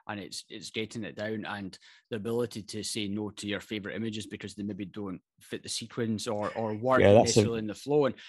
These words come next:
Speaker 1: how, how did you, how did you find that process? Obviously, from
Speaker 2: Yeah.
Speaker 1: one book to another, you begin to get a bit more maybe experienced and, and a bit more used to doing it. But how, how,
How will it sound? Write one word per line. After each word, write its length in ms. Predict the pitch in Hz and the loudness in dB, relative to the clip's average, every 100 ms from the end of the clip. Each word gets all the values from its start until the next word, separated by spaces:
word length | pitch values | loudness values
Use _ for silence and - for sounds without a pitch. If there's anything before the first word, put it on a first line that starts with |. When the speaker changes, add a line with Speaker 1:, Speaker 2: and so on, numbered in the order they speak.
| - | -2
Speaker 1:
how, 100 | 156 160 | 4 6
how 140 | 156 170 | 8 6
did 220 | 151 120 | 4 0
you, 80 | 120 | 0
how 160 | 139 | 0
did 120 | 147 127 | 0 -2
you 80 | |
find 300 | 117 117 107 | -2 0 0
that 220 | 110 104 - | 0 -2 -2
process? 400 | 123 123 117 127 | -4 0 2 2
Obviously, 360 | 123 - 107 - | 0 -2 -4 2
from 120 | 120 | 10
Speaker 2:
Yeah. 260 | 120 120 117 | 12 12 12
Speaker 1:
one 160 | 113 | 10
book 160 | 123 120 | 2 -6
to 100 | 123 | -4
another, 340 | 113 131 135 117 | 0 2 4 2
you 100 | 104 | 0
begin 320 | 104 113 110 | -2 -2 -2
to 200 | - 101 | -2 -2
get 220 | 90 113 | -2 -4
a 60 | 92 | -2
bit 200 | 113 - | -6 -4
more 300 | 110 104 90 | -4 -6 -6
maybe 260 | 107 98 98 | -8 -6 -6
experienced 840 | - - 139 151 139 123 113 - | -8 -2 2 4 4 2 0 -4
and, 100 | 110 - - - | -6 -6 -16 -6
and 200 | 107 98 104 | -4 -4 -6
a 60 | |
bit 200 | 107 110 | -6 -4
more 160 | 117 107 | -4 -4
used 160 | 113 | -4
to 80 | - | -6
doing 160 | 107 120 | -4 -2
it. 80 | 107 | 0
But 120 | 120 | 0
how, 80 | 135 | 2
how, 240 | 127 135 | 2 0